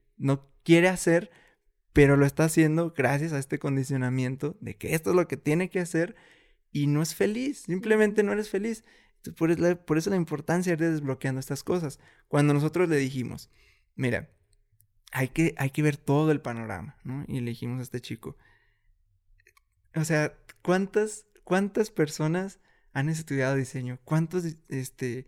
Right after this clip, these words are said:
ilustradores hay? ¿Cuántos, cuántas personas que se dedican a esta parte?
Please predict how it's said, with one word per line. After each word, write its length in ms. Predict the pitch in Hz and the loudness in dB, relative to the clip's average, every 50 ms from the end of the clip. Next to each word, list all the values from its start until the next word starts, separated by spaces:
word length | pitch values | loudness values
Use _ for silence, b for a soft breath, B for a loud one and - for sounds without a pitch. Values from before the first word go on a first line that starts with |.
| _ _ | _ _
ilustradores 680 | - 139 131 131 123 - - 131 127 120 127 127 131 - | -2 0 0 0 -2 -4 -6 -6 -4 -4 -6 -6 -6 -6
hay? 200 | 120 113 113 120 b b b b b | -6 -6 -6 -8 b b b b b
¿Cuántos, 500 | b - 135 135 139 - 156 156 156 - b b b b b b - - | b -4 -4 -4 -2 0 -2 -2 -2 -4 b b b b b b -10 -4
cuántas 320 | - 143 143 143 170 165 | -2 -2 0 -2 -4 -2
personas 420 | - 147 135 - 135 143 156 156 | -2 -4 -2 -2 -2 -2 -2 -4
que 120 | - - 135 | -6 -8 -8
se 140 | - - 135 | -4 -2 -2
dedican 440 | 127 123 135 143 - - 147 147 | -2 -2 -2 -6 -4 -4 -4 -4
a 20 | 143 | -4
esta 240 | 139 - 151 - - | -6 -8 -10 -10 -8
parte? 440 | 147 135 135 - - 151 160 - | -8 -8 -6 -6 -6 -6 -6 -6